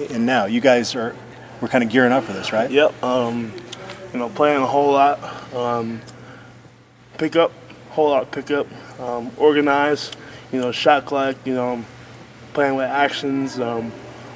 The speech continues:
Speaker 2: moving the ball. So it was re-, really good for us to get up and down, uh, workouts, weightlifting, so all preparation for this time of year. So.
Speaker 1: Yeah. Do you ever have time to kinda reflect on the journey,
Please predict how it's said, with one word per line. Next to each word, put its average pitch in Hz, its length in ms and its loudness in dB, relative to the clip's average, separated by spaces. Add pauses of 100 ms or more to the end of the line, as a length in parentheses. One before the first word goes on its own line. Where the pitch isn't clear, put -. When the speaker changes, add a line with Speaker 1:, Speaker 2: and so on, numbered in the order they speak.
Speaker 2:
moving 143 240 4
the 131 60 2
ball. 127 420 6
So 135 360 0
it 143 140 2
was 131 160 -2
re-, 143 140 0
really 139 240 2
good 139 340 6
for 147 160 2
us 135 200 2
to 123 60 -8
get 127 120 0
up 127 160 2
and 127 100 -6
down, 143 380 2
uh, - 840 0
workouts, 139 720 2 (300)
weightlifting, 143 600 2
so 117 300 -2 (600)
all 160 200 4
preparation 147 500 2
for 127 180 -2
this 127 280 -4
time 131 200 -2
of 123 60 -4
year. 131 200 0 (220)
So. 131 280 -6 (320)
Speaker 1:
Yeah. 151 220 4 (120)
Do 151 80 -2
you 226 100 4
ever 208 180 2
have 190 120 4
time 170 240 2
to 139 60 -4
kinda 127 220 0
reflect 120 600 -4 (120)
on 131 140 -2
the 131 100 0
journey, 131 440 0